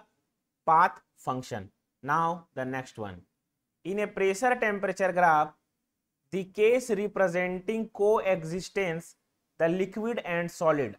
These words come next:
अब देखिए ये क्या है? प्रेशर and टेम्परेचर,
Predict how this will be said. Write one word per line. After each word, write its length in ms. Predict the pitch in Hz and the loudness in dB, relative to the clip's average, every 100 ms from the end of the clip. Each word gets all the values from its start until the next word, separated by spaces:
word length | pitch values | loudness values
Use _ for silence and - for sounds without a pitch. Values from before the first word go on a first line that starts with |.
| - | -6
अब 120 | 175 | -2
देखिए 280 | 202 208 147 | 0 -2 -4
ये 200 | 165 196 | -2 -2
क्या 200 | 202 214 | 2 4
है? 120 | 214 214 - | 4 2 0
प्रेशर 580 | 180 180 185 208 220 - | -2 -2 0 2 2 -2
and 500 | 175 170 180 190 208 208 _ _ _ _ _ _ _ | -6 -4 -4 -6 -8 -14 _ _ _ _ _ _ _
टेम्परेचर, 760 | 165 180 180 185 180 190 160 | -4 -2 -2 -2 0 0 0